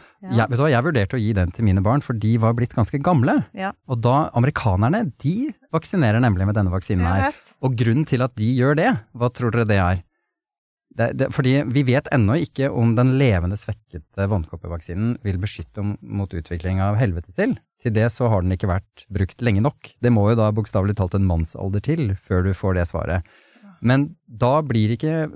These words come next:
Speaker 2: disse amerikanske barna syke av vannkopper, og dermed så blir, trenger ikke foreldrene å være hjemme med dem.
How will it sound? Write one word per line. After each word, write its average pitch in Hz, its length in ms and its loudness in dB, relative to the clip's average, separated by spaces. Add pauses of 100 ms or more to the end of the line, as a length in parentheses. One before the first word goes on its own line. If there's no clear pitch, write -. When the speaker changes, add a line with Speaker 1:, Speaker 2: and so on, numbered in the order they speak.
(120)
Speaker 2:
disse - 240 -4
amerikanske 110 500 0
barna 104 460 0
syke 127 920 -4 (200)
av 107 260 0
vannkopper, 151 560 0 (640)
og 120 140 0
dermed 107 360 0
så 123 160 -2
blir, 110 180 0
trenger 101 320 2
ikke - 120 -10
foreldrene 92 360 0
å 113 40 2
være 117 200 0
hjemme 120 220 2
med 107 100 2
dem. 175 240 -2